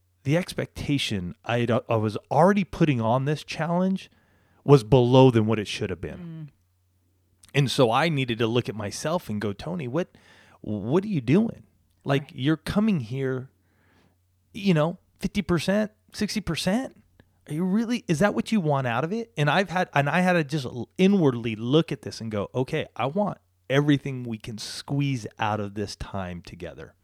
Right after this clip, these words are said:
Speaker 2: A-, and it's true. I mean, y-, you, you have to look at your own personal level of expectation, right? Is this one more thing to get done? Or is it one special thing that the two of you can do to draw closer?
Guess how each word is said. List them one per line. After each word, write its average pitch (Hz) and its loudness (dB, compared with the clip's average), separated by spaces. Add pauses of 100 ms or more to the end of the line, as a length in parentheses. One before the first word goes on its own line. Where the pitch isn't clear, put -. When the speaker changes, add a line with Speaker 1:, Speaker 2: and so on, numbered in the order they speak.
(420)
Speaker 2:
A-, - -8
and 247 2
it's - -4
true. 320 0
I 233 2
mean, 247 4 (360)
y-, 285 -8
you, 247 -8 (300)
you 247 2
have 311 -2
to 320 0
look 269 0 (400)
at 233 0
your 226 0
own 240 2
personal 226 -2
level 208 2
of 202 -4
expectation, - -8
right? 214 -2
Is 233 0
this 254 0
one 254 4
more 294 2
thing 233 -4 (420)
to 269 2
get 220 -2
done? 208 0 (1040)
Or 285 10
is 277 6
it 269 4
one 285 2 (240)
special - -2
thing 240 2
that - -2
the 226 -2
two - -4
of 277 -4
you 254 0
can 247 0
do 233 4
to 240 2
draw 202 2
closer? - -2